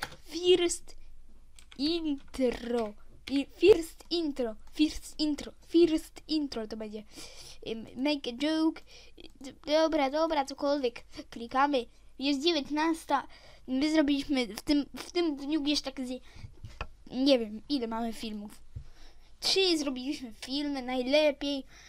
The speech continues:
Em, trzeci się przyjął najlepiej. Em, normalnie, no,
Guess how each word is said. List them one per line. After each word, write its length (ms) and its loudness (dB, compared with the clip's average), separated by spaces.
Em, 360 -2
trzeci 320 4
się 80 0
przyjął 400 0
najlepiej. 960 4
Em, 280 -4
normalnie, 560 6
no, 260 2